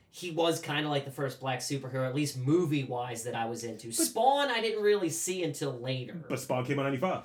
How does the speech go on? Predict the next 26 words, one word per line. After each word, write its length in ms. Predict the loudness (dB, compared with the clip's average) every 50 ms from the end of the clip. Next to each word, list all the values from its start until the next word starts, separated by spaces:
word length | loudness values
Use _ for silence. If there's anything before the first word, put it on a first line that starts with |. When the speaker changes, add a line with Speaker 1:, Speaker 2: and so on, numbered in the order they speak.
| -12 _
Speaker 1:
It, 240 | -2 0 0 0 -2 -4
it, 140 | -4 -4
he 200 | -4 -2 -2 0
did, 340 | 2 4 4 4 4 4 2
and, 200 | 0 -4 -4 -2 0
but 120 | 0 0
it 60 | 2
was 120 | 2 0 0
so 280 | 0 2 2 2 0
badly 420 | 0 -2 -2 -2 -2 -2 0 -2 -2
received. 680 | -2 -4 -6 -4 -4 -4 -4 -4 -4 -4 -4 -6 -8 -6 2
Speaker 2:
That's 160 | 2 2 6 6
Speaker 1:
But 80 | 6
Speaker 2:
fine. 140 | 6 8 8
Speaker 1:
still, 220 | 8 8 6 8 6
nobody 220 | 6 6 4 4
wants 220 | 4 4 2 0
to 80 | -2 -6
count 320 | -6 -6 -6 -4 -6 -6 -6
it. 40 | 0
Speaker 2:
But 140 | 2 4 4
the 80 | 4 4
thing 160 | 4 2 2
is, 160 | 2 2 0
before, 720 | 0 -2 -4 -6 -6 -2 -2 0 0 2 2 2 2 2 2
like, 300 | 2 0 0 -2 -4